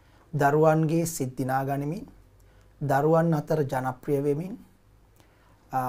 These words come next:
ලංකාවේ අධ්‍යාපනික, ඔන්ලයින් අධ්‍යාපනයේ ප්‍රමුඛයා බවට පත් වෙලා තියෙනවා. ඔබ දන්නවා මේ වන විට සාමාන්‍ය පෙළ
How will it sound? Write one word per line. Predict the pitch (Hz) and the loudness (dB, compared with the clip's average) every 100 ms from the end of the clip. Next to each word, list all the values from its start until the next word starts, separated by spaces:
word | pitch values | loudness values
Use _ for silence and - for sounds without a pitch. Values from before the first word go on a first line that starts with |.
| 127 - - 147 | -4 -8 -8 0
ලංකාවේ | 143 147 156 156 156 185 190 113 - _ _ _ - | 2 2 2 2 2 -2 -4 -6 -10 _ _ _ -10
අධ්‍යාපනික, | 139 135 147 151 151 156 156 160 - 185 143 110 - - | -8 -6 0 2 2 0 -2 -2 -2 -2 -2 -4 -8 -6
ඔන්ලයින් | 139 156 170 165 | -2 0 2 0
අධ්‍යාපනයේ | 139 139 147 139 143 156 | -2 -4 -2 -2 -4 -6
ප්‍රමුඛයා | 165 139 139 143 139 | -4 -4 -4 -4 -6
බවට | 131 131 - | -4 -6 -8
පත් | 123 123 - | -12 -12 -12
වෙලා | 107 135 | -12 -12
තියෙනවා. | - - - _ _ _ _ _ _ _ _ _ _ - | -16 -20 -20 _ _ _ _ _ _ _ _ _ _ -8
ඔබ | 143 | -2
දන්නවා | 131 131 135 180 240 - - _ _ _ 143 | 0 0 -2 -2 -4 -8 -20 _ _ _ -6
මේ | 139 | -2
වන | 131 127 | -2 -2
විට | 139 139 190 339 - _ _ _ _ _ _ - | -6 -4 -6 -6 -12 _ _ _ _ _ _ -6
සාමාන්‍ය | - 135 139 151 151 160 | 2 2 2 0 0 0
පෙළ | 151 147 | 2 2